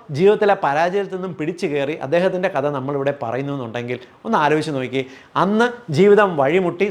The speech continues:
സ്വന്തം കുടുംബം വരെ ഉപേക്ഷിച്ച് പോയി അദ്ദേഹം ആത്മഹത്യ ചെയ്തെങ്കിലോ നമ്മൾ ഈ പറയാനുള്ള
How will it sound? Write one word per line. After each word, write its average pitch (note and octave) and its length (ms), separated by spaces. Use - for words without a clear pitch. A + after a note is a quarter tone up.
സ്വന്തം F3+ 340
കുടുംബം G#3 360
വരെ F#3 220
ഉപേക്ഷിച്ച് F3 520
പോയി E3 180
അദ്ദേഹം E3+ 320
ആത്മഹത്യ F#3+ 380
ചെയ്തെങ്കിലോ E3+ 360
നമ്മൾ G#3+ 180
ഈ - 20
പറയാനുള്ള F3 500